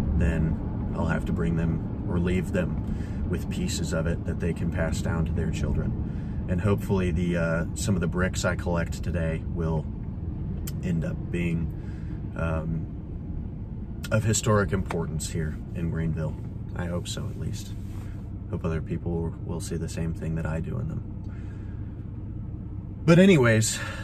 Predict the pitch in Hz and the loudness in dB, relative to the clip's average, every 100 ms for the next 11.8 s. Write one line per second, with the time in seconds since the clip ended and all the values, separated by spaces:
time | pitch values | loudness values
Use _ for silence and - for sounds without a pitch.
0 | - - 117 127 127 135 113 110 - 113 | -6 -2 6 6 6 2 4 2 6 6
1 | 98 92 85 85 - - - - - - | 6 4 2 2 -2 -8 -8 -8 -8 -8
2 | - - 180 - 143 - 82 80 - 80 | -6 -2 0 0 -2 0 2 0 0 0
3 | 76 - - - - - - - - - | 0 -4 -6 -8 -8 -8 -6 -6 -6 -8
4 | - - - - - - - - - - | -6 -6 -6 -6 -6 -6 -8 -8 -6 -6
5 | - - - - - - - - - - | -8 -8 -6 -6 -6 -8 -6 -8 -6 -8
6 | - - 98 90 87 87 80 85 82 76 | -6 -4 0 2 2 0 -2 -2 0 -2
7 | - 80 76 - - - - - - - | -2 -4 -4 -4 -4 -4 -4 -6 -8 -8
8 | - - - - - - - - - - | -10 -10 -8 -6 -4 -4 -4 -4 -4 0
9 | - 143 139 - 135 - 131 131 127 127 | 8 10 10 8 6 10 10 8 8 8
10 | 117 - 127 110 104 92 - 127 127 120 | 8 6 6 6 6 4 4 8 8 8
11 | - 127 113 110 107 101 98 | 6 6 8 10 10 10 8